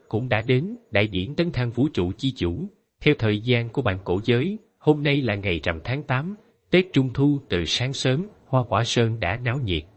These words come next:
Tôn Ngộ Không vốn tính tình tùy tiện, nên dù đại điển rất long trọng,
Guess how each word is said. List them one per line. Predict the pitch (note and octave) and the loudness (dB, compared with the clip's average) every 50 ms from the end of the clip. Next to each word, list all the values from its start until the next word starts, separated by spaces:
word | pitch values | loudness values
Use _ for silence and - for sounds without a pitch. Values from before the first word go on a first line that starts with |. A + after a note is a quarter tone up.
| _ _ _ _ _ - | _ _ _ _ _ 4
Tôn | E3 D#3+ C#3+ | 4 4 4
Ngộ | A#2 - F2+ F#2+ | 4 2 0 0
Không | - - C3 A2+ | 2 0 -2 0
vốn | - C#3+ D#3 D3 | 2 0 0 4
tính | D3 D#3+ F3 F#3 - | 4 4 4 4 2
tình | A2 E2+ E2 - | -2 -2 0 0
tùy | - E2+ D#2+ - | -2 -2 0 -2
tiện, | E2 D#2 D#2 D#2 F2+ G#2 - _ _ _ _ _ _ | -2 -4 -4 -4 -8 -12 -16 _ _ _ _ _ _
nên | - C#3 D3+ D3+ | 2 4 4 4
dù | C3 A#2+ A2+ A2 | 4 4 4 4
đại | A2 A2+ G#2+ A2 | 4 2 2 2
điển | G#2+ G#2+ G2 A2+ C3 | 2 2 0 0 -2
rất | - - - - D3 | -2 -4 -2 0 0
long | D3+ C3+ B2 | 0 0 0
trọng, | - F2+ D#2+ E2+ G2+ | 0 0 0 -2 -4